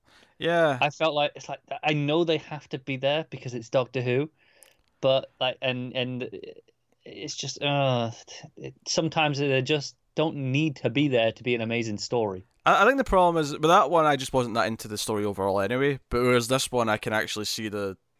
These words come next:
Speaker 2: I think sometimes Doctor Who could benefit from playing it as, "Hey, we're a time travel show. We can do just time travel. We don't have to have aliens in everything."
Speaker 1: Yeah, yeah. Um, it could almost be a fun twist that there's nothing going on,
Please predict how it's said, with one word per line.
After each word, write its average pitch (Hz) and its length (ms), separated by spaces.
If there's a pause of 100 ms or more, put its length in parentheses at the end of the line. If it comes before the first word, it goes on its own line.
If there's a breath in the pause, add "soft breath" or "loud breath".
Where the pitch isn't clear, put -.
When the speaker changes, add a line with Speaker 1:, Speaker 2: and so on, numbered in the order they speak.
(520 loud breath)
Speaker 2:
I 156 80
think 185 300
sometimes 185 580
Doctor 156 280
Who 135 40
could 131 240
benefit 127 420
from 113 200
playing 120 360
it 117 80
as, 110 180 (180)
"Hey, 160 160
we're 143 160
a - 20
time 170 320
travel 104 240
show. 98 260
We 101 120
can 123 160
do 160 160
just 151 260
time 147 220
travel. 107 180
We 120 60
don't 131 100
have - 180
to - 80
have 127 140
aliens 113 400
in 101 120
everything." 95 460 (760 soft breath)
Speaker 1:
Yeah, 165 380
yeah. 110 480 (340 loud breath)
Um, 101 480 (800)
it 147 80
could 170 120
almost 147 320
be 127 80
a - 20
fun 107 260
twist - 280
that - 80
there's 127 120
nothing 131 380
going 104 260
on, 92 260